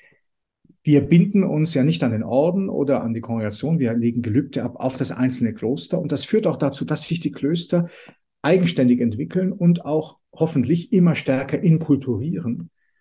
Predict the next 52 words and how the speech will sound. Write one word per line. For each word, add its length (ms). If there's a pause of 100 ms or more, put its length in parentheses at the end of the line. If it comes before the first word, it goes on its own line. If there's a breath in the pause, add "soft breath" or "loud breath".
(340)
Und 120
das 120
wird 140
bei 80
uns 160
voll 240
bejaht. 560
Das 380
finden 240
wir 80
einfach 220
gut 200
und 140
richtig 440
und 320
freuen 400
uns 220
drüber, 360
dass 580
wir 480
an 140
jedem 260
Ort 220
möglichst 540
tief 380 (540 soft breath)
mit 280
der 140
Kultur 380
vor 160
Ort 240
verbunden 480
sind. 360 (840 soft breath)
Ägypten 760
ist 140
jetzt 140
ein 60
schönes 320
Beispiel, 500
denn 540
viele 480
der 160
Pfarrer, 420
mit 160
denen 160
wir 120
dort 180
zu 80
tun 160
haben, 140
sind 180
ja 80
verheiratet. 500